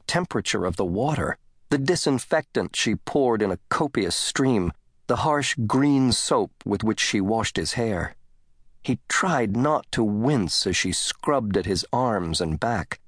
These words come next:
not to choke as she rested the heel of her hand on his head and gently but quite firmly pushed his head under the water.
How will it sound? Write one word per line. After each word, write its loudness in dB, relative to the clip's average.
not 2
to 0
choke 0
as -2
she 0
rested 0
the 2
heel 2
of 0
her 0
hand 0
on 0
his -2
head 0
and 0
gently 0
but -4
quite -2
firmly -2
pushed -6
his -4
head -2
under -2
the -4
water. -8